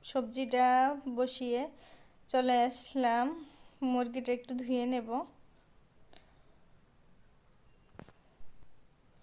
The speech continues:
তো আমি এখন ভেবেছি যে আমি প্রতিদিন ভিডিও না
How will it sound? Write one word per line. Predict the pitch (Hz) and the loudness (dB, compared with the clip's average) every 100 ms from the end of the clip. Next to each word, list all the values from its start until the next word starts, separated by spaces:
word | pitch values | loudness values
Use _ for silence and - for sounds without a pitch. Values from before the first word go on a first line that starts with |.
| - - - - - - - | -20 -20 -20 -20 -20 -20 -2
তো | 277 277 269 247 269 | 2 4 6 4 4
আমি | 269 277 277 277 269 254 - - - - 277 | 2 2 2 2 0 -2 -8 -18 -20 -8 -6
এখন | 269 294 285 269 | -2 0 0 0
ভেবেছি | 269 269 277 277 277 254 240 | 2 2 0 0 -2 -2 0
যে | 240 240 | 0 0
আমি | 247 247 262 - - - - _ - | 0 -4 -6 -16 -20 -20 -20 _ -4
প্রতিদিন | 277 285 285 254 262 254 247 | -2 0 -2 2 2 2 -2
ভিডিও | 240 262 254 | 2 4 6
না | 247 | 4